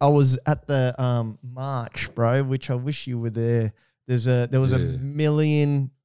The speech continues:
Speaker 1: uh, covid march. If you don't know, internationally, it was the biggest protest, um, of anti-lockdown and anti-mandatory vaccine, not anti-vaccine,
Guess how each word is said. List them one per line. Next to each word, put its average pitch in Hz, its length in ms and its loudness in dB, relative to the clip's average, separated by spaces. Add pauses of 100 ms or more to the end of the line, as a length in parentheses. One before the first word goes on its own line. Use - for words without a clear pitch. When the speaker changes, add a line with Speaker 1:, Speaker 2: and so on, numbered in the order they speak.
(160)
Speaker 1:
uh, 123 300 0
covid 156 360 0
march. 151 380 0
If 135 160 -2
you 131 80 2
don't 131 220 2
know, 135 160 4
internationally, 131 1120 0
it 127 80 0
was 123 160 0
the 117 80 -6
biggest 120 340 0
protest, 123 840 0 (540)
um, 117 280 2
of 120 180 2
anti-lockdown 120 1040 2
and 113 300 2
anti-mandatory 123 1300 0
vaccine, 135 600 -2
not 123 220 0
anti-vaccine, 120 1000 -2